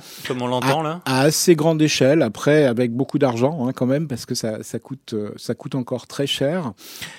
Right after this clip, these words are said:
Speaker 2: Il y a un pays qui est un peu pionnier dans le domaine, c'est Singapour. Alors, c'est un tout petit pays.
Speaker 1: D'accord.
Speaker 2: Qui a commencé à, à commercialiser, euh, des, des, des viandes de, de culture dans les, notamment dans les fast-foods. Alors nous sommes nous-mêmes, euh,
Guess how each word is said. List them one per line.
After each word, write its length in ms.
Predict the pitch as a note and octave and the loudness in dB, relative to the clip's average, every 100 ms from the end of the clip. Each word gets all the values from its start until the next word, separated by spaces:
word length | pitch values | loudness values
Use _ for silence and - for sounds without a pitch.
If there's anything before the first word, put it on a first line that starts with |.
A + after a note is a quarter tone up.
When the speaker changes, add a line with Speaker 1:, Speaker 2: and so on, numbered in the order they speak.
| - | -16
Speaker 2:
Il 100 | - | -2
y 60 | C3 | 2
a 60 | C#3+ | 2
un 60 | |
pays 340 | C#3+ D#3+ E3 D#3+ | 4 2 2 -2
qui 420 | - G#2+ A2 G#2+ | -10 -8 -6 -4
est 140 | A2 | -4
un 120 | G#2+ A2+ | -4 -4
peu 180 | B2+ | -4
pionnier 440 | A#2+ - C3 C3 C#3 | -2 0 2 2 0
dans 140 | B2 | 0
le 60 | A2 | 0
domaine, 360 | A#2 A#2 A#2+ | 0 0 -2
c'est 140 | A#2 A2+ | -6 -8
Singapour. 640 | - G#2+ G#2+ - D3 F3 | -8 -6 -6 -6 -6 -6
Alors, 180 | A2 G#2+ | -10 -12
c'est 120 | - | -12
un 40 | G2+ | -12
tout 140 | - | -16
petit 180 | - A#2+ | -12 -8
pays. 280 | A#2+ A#2+ F#3+ | -4 -4 -4
Speaker 1:
D'accord. 380 | C#3 C3 G#2 D#3 _ _ _ _ - - | -10 -8 -8 -10 _ _ _ _ -20 -6
Speaker 2:
Qui 120 | A#2+ | -4
a 60 | |
commencé 640 | G#2+ B2 A2+ A2+ - B2 A2+ | 0 0 0 -2 -2 -2 -2
à, 540 | F2+ F2 F2 - - - | -4 -10 -12 -16 -18 -14
à 120 | - - | -10 -2
commercialiser, 880 | D#3+ F3 D#3+ D3 B2+ A#2+ C3+ C3+ A2 | -2 0 -2 -2 -2 -2 -4 -4 -6
euh, 220 | G2 F#2+ | -8 -10
des, 300 | G2 F#2+ G2 G2 | -10 -10 -10 -14
des, 200 | G2 G#2 | -14 -12
des 120 | G#2 | -10
viandes 280 | G#2 A2+ A2+ | -8 -6 -8
de, 180 | G#2 G2 G#2 A2+ | -8 -10 -10 -14
de 140 | A#2 A2+ | -10 -8
culture 420 | A2+ A#2+ - C#3 | -6 -6 -6 -6
dans 160 | A#2+ G#2+ | -6 -8
les, 240 | G2 G2+ - - - - - | -10 -14 -18 -20 -20 -12 -6
notamment 320 | G#2 A#2 B2+ | 0 2 2
dans 80 | B2+ | 0
les 100 | A2+ | 0
fast-foods. 640 | A#2+ A2 - D3 F#3 C3 - - - - | -2 -6 -4 -4 0 -2 -4 -12 -18 -4
Alors 140 | A2+ | 0
nous 120 | C3 D#3+ | 2 2
sommes 280 | - F3 | 4 4
nous-mêmes, 500 | D3+ D3 D3 D#3 C#3+ | 4 4 4 2 2
euh, 380 | B2 A#2 A2+ A2 | 2 2 0 -2